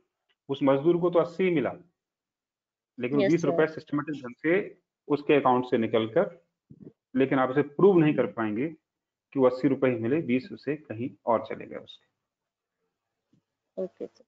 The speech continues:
Speaker 1: तो भारत में हर सरकार आते ही नई योजनाएं क्यों बनाती है? तो वो कहती है कि लोक कल्याणकारी राज्य है।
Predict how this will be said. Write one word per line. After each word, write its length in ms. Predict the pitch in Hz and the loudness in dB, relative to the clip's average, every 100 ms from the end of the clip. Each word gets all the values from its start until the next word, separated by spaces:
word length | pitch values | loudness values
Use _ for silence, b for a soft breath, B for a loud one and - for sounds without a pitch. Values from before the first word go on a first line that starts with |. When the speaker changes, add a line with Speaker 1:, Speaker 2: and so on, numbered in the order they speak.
| _ _ | _ _
Speaker 1:
तो 60 | 123 | -2
भारत 320 | 117 147 160 | 2 2 2
में 380 | 175 180 202 - _ _ _ | 2 2 0 -8 _ _ _
हर 220 | - 180 | 0 0
सरकार 460 | 180 160 160 160 170 | 2 0 2 2 2
आते 440 | 170 131 139 139 | 2 2 2 0
ही 200 | 151 170 | -2 -2
नई 220 | 151 139 156 | 0 0 0
योजनाएं 440 | 147 147 160 170 | 0 -2 -4 0
क्यों 180 | 226 214 | 0 2
बनाती 400 | 165 131 - 110 | 2 2 -2 -4
है? 220 | 98 - _ | -6 -14 _
तो 80 | 135 | 0
वो 100 | 147 | 0
कहती 280 | 151 143 170 | 4 2 2
है 60 | 175 | 0
कि 120 | 185 | 4
लोक 240 | 196 202 | 4 4
कल्याणकारी 560 | 190 170 151 143 135 127 | 4 4 2 2 0 2
राज्य 260 | 104 101 | 0 -4
है। 140 | 98 | -10